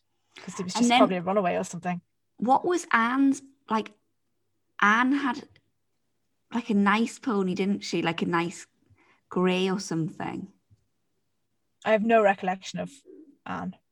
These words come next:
Speaker 2: Oh, and there was the one as well. Do you remember where they ran the stables?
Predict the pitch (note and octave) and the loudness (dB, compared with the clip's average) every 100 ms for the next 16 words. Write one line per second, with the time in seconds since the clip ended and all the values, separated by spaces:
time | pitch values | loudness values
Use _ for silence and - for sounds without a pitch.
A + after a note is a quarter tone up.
0 | _ _ _ _ _ _ _ - - - | _ _ _ _ _ _ _ -20 -18 -4
1 | - F#4+ F4 F4+ F#4 - D#4+ D#4 F4+ F4 | 2 4 4 4 2 -2 -2 0 0 -2
2 | - E4 E4 - D2 G3+ - _ _ _ | 0 0 2 -2 -2 -4 -8 _ _ _
3 | _ _ _ _ _ _ - - C4 D#4 | _ _ _ _ _ _ -12 0 4 6
4 | E4+ E4+ D#4+ D#4+ D#4+ D#4 C#4+ C#4 B3+ B3 | 6 6 4 4 4 2 2 2 2 0
5 | A3+ A#3 B3 B3 B3 - A#3+ B3 C4 - | 4 4 6 2 0 -4 -4 -2 -2 0
6 | E3 D#3+ - - - - | -2 -2 -6 -8 -10 -14